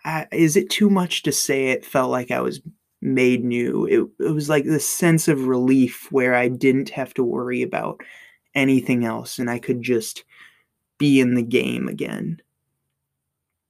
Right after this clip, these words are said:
Like, I didn't really realize how in tune with a game I was until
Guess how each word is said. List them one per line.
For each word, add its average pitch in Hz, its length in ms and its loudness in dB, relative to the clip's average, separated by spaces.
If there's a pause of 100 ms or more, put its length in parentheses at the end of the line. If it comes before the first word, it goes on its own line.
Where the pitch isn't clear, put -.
(560)
Like, 156 180 0
I 156 120 -2
didn't 208 280 6
really 165 300 4
realize 139 460 2
how 135 240 0
in 131 200 0
tune 123 560 -4
with 120 200 -6
a 98 60 -6
game 120 520 -2
I - 120 -10
was - 500 -12 (800)
until 117 720 -2